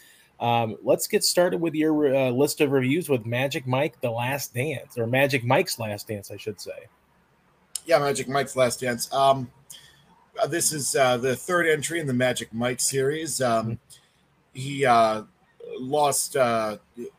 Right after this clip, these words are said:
Speaker 2: you know, all of his relationships and, uh, it seems savings in the pandemic, and, uh, now has to start from scratch. Uh,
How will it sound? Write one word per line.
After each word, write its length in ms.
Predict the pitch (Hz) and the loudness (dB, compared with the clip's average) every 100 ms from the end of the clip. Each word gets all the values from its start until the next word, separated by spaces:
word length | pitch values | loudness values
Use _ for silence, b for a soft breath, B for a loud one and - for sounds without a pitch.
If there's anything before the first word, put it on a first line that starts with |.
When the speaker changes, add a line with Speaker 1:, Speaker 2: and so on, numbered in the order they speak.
| _ | _
Speaker 2:
you 120 | 120 | -8
know, 200 | 117 110 | -6 -2
all 140 | 117 120 | 0 0
of 80 | |
his 280 | 104 113 - | -4 -8 -6
relationships 800 | 113 117 123 - 117 - 120 - | -2 0 0 -2 -4 -6 -6 -4
and, 260 | 120 110 104 | -4 -4 -4
uh, 200 | 104 104 | -2 -2
it 160 | 104 - | -4 -4
seems 280 | 123 110 | -6 -2
savings 600 | - - 117 107 113 107 | 0 2 0 0 -6 -6
in 120 | 110 104 | -10 -8
the 160 | 98 - 98 | -12 -14 -16
pandemic, 640 | 98 92 113 113 120 - | -16 -8 -6 -2 -4 -4
and, 280 | 110 104 101 | -10 -8 -6
uh, 220 | 101 101 101 | -4 -6 -2
now 160 | 117 | -4
has 260 | 110 117 107 | 0 -2 -4
to 100 | - | -6
start 340 | - - 120 113 | -6 0 0 0
from 180 | 104 95 | -8 -6
scratch. 640 | - - 139 185 - - | -6 -6 -6 -6 -4 -2
Uh, 260 | 113 101 | 0 -2